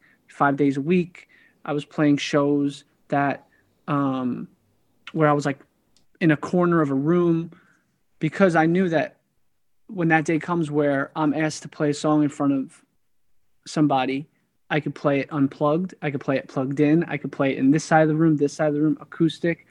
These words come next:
on the piano, on this or that. So I'm always ready. So there are people who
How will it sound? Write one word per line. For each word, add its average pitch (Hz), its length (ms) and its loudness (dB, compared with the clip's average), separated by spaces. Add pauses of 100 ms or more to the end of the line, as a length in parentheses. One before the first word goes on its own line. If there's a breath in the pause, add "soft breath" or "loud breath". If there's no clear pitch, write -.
(160 soft breath)
on 143 100 -4
the 127 60 0
piano, 151 440 0
on 139 180 2
this 147 240 2
or 143 100 -4
that. 147 220 -2 (260 loud breath)
So - 180 0
I'm 165 120 4
always 160 240 4
ready. 147 340 2 (480 soft breath)
So 143 400 2
there 156 160 0
are 170 100 0
people 170 380 -4
who 151 400 0